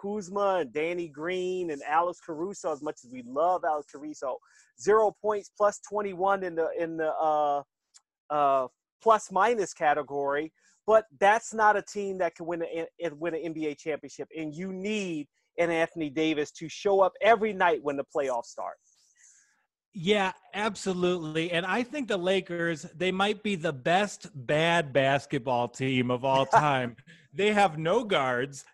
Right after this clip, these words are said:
Speaker 2: They don't run any plays. That Kuzma play last night was the first set play I've seen from them,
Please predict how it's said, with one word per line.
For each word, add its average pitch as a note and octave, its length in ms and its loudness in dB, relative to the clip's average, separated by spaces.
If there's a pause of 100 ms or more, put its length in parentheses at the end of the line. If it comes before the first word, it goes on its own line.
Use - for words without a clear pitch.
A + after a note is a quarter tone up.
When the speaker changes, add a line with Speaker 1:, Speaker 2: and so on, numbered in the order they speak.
Speaker 2:
They E3+ 180 2
don't E3+ 440 -2
run E3+ 340 -2
any G3+ 260 -2
plays. C#3+ 500 2
That G#3+ 220 0
Kuzma A#3 440 0
play F3 320 2
last E3 300 2
night E3 180 0
was D#3+ 220 0
the D3+ 200 0 (180)
first A#3 440 0
set G3 380 0
play E3 240 4
I've C3+ 160 2
seen D3+ 300 -2
from D3+ 260 0
them, C#3 320 -2